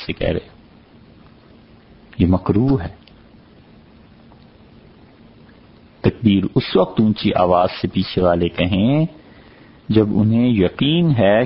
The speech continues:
کہ آواز امام کی پیچھے نہیں پہنچ رہی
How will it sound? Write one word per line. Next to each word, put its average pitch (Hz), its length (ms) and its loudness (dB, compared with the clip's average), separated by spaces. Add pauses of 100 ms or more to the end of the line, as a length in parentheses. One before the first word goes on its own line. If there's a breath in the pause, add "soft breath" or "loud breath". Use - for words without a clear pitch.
کہ - 120 0
آواز 95 480 2 (160)
امام 95 500 2
کی 131 280 -4 (120)
پیچھے 143 400 -2
نہیں 107 340 0
پہنچ 85 320 -4
رہی 80 120 -2